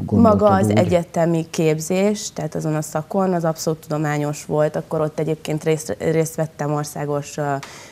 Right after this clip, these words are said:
Speaker 2: ö, diákkori ko-, ö, tudományos diákköri konferencián, helyezést is értem el, mert ott a, a diplomamunka lényegében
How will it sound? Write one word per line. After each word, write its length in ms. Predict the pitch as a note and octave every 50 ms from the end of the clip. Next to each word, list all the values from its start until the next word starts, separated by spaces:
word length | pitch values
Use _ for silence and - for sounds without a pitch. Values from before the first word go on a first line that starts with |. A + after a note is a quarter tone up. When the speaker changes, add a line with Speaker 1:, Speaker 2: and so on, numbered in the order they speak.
| - - -
Speaker 2:
ö, 500 | - D3+ C#3+ C#3 C#3 C#3 C#3 C#3 C#3 C#3+ D3
diákkori 520 | D3 D#3+ C#3+ C3+ C#3+ - - - - - -
ko-, 180 | - E3 D#3+ - -
ö, 280 | - D3+ C#3+ D3 C#3+ C#3+ - - - - - - -
tudományos 520 | - - D#3 D3+ D3 D3 D3+ D3 D3+ D3+
diákköri 520 | D3 D#3 D3+ C#3 C#3 C#3+ - - D3 - -
konferencián, 1080 | - - D#3 D#3 D#3+ D#3+ - D#3 D#3 D3+ D3+ D3+ D3+ - - D#3+ D3 D3 D3 D3 D3 D3+
helyezést 540 | D#3 D#3 D#3 D#3 D#3 D#3 D#3 D#3 D3+ -
is 140 | - D#3 -
értem 420 | D#3+ D3+ D3+ D3+ - - D3+ D3+ D3+
el, 300 | D3+ D3+ D3+ D3+ D3+ D#3+
mert 180 | E3 E3 - - - - - - -
ott 300 | - G3+ A3 G#3+ - F#3
a, 200 | F3 E3+ E3 E3 - - - - -
a 120 | - D3+
diplomamunka 760 | D#3 G3 G3+ G3+ - F#3+ G3 G3 G3 G3+ G3 G3 G3 G3+ F3
lényegében 840 | E3 E3 E3 E3+ E3+ E3+ E3+ F#3+ F#3+ F3+ F3 G3 G3 G3 G3+ G3+